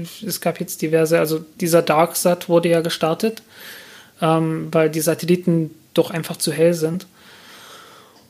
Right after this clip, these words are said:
Und, ähm, ich hab jetzt diverse Messungen gesehen, also ist halt so um zwei Magnituden dunkler. Das heißt, du kannst den, die haben eine Helligkeit von sechs Magnitude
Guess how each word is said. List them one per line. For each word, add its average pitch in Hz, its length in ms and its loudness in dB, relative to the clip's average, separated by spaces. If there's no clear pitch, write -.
Und, 185 720 4
ähm, 170 460 2
ich - 140 0
hab 170 140 2
jetzt - 160 -10
diverse 151 260 2
Messungen 147 460 -4
gesehen, 147 420 -4
also 147 300 -4
ist 156 160 -6
halt 151 120 -4
so 160 120 -2
um 143 140 -4
zwei 151 220 -2
Magnituden 151 880 -4
dunkler. 180 580 4
Das 156 280 -4
heißt, 170 540 0
du 156 80 -4
kannst - 500 -4
den, 160 380 -2
die 160 120 0
haben 175 100 2
eine 185 100 4
Helligkeit 190 400 2
von 165 120 -4
sechs 170 260 0
Magnitude 170 760 0